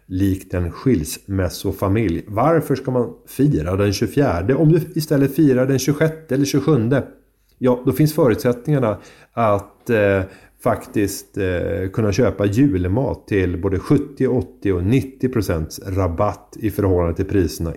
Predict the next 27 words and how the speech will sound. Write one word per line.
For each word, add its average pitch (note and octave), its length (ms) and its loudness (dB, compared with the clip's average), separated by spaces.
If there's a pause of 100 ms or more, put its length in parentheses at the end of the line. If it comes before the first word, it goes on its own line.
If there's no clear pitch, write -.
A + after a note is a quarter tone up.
innan G2+ 460 0
jul. E2+ 240 -4 (920)
Och - 240 -8
därmed G2+ 380 2
kan F#2+ 100 -2
man F2+ 280 -2
spara F2 640 -2 (100)
säkert - 600 -2 (360)
tusen F#2 500 0
eller E2+ 140 -4
kanske F#2 340 -4
tvåtusen G2+ 680 -2
kronor E2+ 440 0
bara E2+ 300 0
på F#2+ 120 -4
matkontot, F#2+ 880 -2
även F#2+ 360 -2
om C3+ 80 0
man F2 140 -2
inte F2 180 -4
är E2+ 40 -4
någon E2 180 -4
större G2+ 680 -2 (200)
samling E2 560 -4
människor E2 440 -4
som D#2 220 -6
träffas E2 560 -6